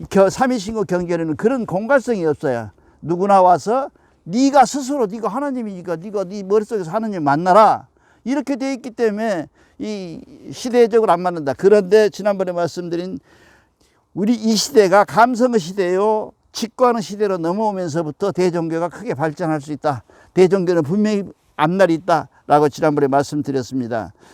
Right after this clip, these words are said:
그래서 진성은 뭐냐면, 진성이라는 것을 확실히 알아야 돼요. 그 다음에, 다음에 하나는 뭐냐 하면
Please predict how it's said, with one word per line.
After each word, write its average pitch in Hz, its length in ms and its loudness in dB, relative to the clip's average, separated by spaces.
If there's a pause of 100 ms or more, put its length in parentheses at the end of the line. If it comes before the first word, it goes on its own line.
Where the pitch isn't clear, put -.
그래서 175 500 2 (1500)
진성은 233 640 2
뭐냐면, 196 460 2
진성이라는 254 800 0
것을 190 180 -10
확실히 233 280 -6
알아야 180 240 2
돼요. 131 180 -2 (440)
그 190 100 -8
다음에, 196 360 4
다음에 208 400 4
하나는 214 440 4
뭐냐 180 280 0
하면 185 320 -4